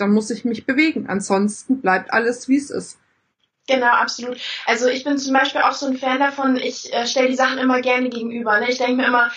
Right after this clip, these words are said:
Speaker 2: ähm, ist es jetzt besser, das zu essen und dann in einer Woche mit den Konsequenzen zu leben? Oder ist es besser, auf das jetzt zu verzichten? Mu-, oder brauche ich das jetzt wirklich?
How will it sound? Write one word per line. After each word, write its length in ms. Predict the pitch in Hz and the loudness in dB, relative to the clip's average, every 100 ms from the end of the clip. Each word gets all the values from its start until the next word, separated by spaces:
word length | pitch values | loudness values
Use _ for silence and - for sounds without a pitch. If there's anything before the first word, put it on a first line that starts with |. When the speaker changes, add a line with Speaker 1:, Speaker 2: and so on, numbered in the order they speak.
| - - | -10 -4
Speaker 2:
ähm, 360 | 226 226 226 220 - _ _ - | 0 2 2 -2 -10 _ _ -2
ist 160 | 262 294 | 0 0
es 120 | 277 | 0
jetzt 260 | 262 262 | 0 2
besser, 540 | 254 262 269 254 254 - _ _ - | 0 2 4 4 2 -2 _ _ -2
das 260 | 233 226 | -2 -2
zu 100 | - 240 | -4 -2
essen 260 | 220 330 453 - - _ | -2 -6 -12 -14 -20 _
und 200 | - 247 254 | -4 0 2
dann 180 | 247 | 0
in 160 | 247 247 | 0 -4
einer 320 | 247 240 233 | -4 0 2
Woche 280 | 247 254 262 | 2 2 2
mit 180 | 254 247 | 2 0
den 180 | 254 262 | 0 0
Konsequenzen 640 | 262 254 - 233 285 339 | 0 -2 -2 -2 -2 -4
zu 120 | 330 | -4
leben? 220 | 311 320 415 480 - - - - | -2 0 -2 -4 -10 -16 -6 2
Oder 200 | 269 262 | 4 4
ist 100 | 269 | 0
es 100 | - | 0
besser, 320 | 269 277 262 | 0 4 2
auf 40 | 247 | 2
das 160 | 285 269 | -4 -8
jetzt 220 | 262 - | -10 -10
zu 100 | 254 | -6
verzichten? 640 | 240 233 381 - 254 294 - | -6 -4 -6 -2 0 0 4
Mu-, 180 | 254 254 - | 2 2 2
oder 180 | 233 | 2
brauche 400 | 233 220 311 330 | 4 2 2 0
ich 100 | 254 | -6
das 220 | - 262 262 | -2 -2 -4
jetzt 280 | 233 - | -10 -10
wirklich? 680 | 214 320 381 240 285 427 - | -4 -4 -4 -4 -4 -4 -10